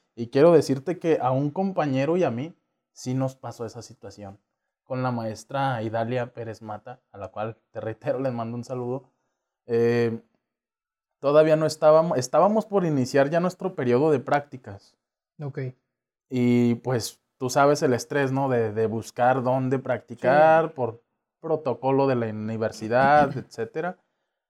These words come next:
Speaker 1: Pero más que practicar, eh, o más bien, más allá de tener un lugar donde practicar, nosotros teníamos hambre de aprender.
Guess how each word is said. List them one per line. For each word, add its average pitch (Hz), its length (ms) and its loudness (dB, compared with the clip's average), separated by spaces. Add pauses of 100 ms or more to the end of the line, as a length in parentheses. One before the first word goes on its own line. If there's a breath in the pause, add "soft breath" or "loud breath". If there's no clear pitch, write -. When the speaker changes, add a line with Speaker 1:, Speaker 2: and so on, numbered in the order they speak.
(180)
Speaker 1:
Pero 139 260 4
más 160 280 4
que 220 120 6
practicar, 208 880 4 (380)
eh, 139 160 2
o 131 160 4
más 165 220 2
bien, 180 340 0 (140)
más 151 420 2
allá 190 240 4
de 196 140 2
tener 156 300 -4
un 175 100 -4
lugar 170 280 0
donde 165 220 -4
practicar, 156 600 -6 (180)
nosotros 127 580 -8
teníamos 131 580 -4
hambre 127 360 0
de 123 120 -2
aprender. 107 520 -6